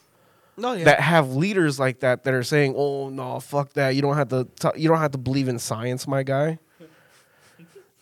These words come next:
Speaker 2: The fuck? Meanwhile, we have places like New Zealand,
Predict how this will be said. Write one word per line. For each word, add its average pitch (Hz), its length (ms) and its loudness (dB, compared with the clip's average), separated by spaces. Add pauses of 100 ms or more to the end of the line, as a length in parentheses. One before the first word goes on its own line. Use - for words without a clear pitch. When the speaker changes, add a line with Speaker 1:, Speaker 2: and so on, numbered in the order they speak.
Speaker 2:
The 180 160 8
fuck? 196 600 4 (340)
Meanwhile, 180 480 8
we 175 120 2
have 180 180 2
places 170 360 0
like 143 160 4
New 143 180 6
Zealand, 123 560 2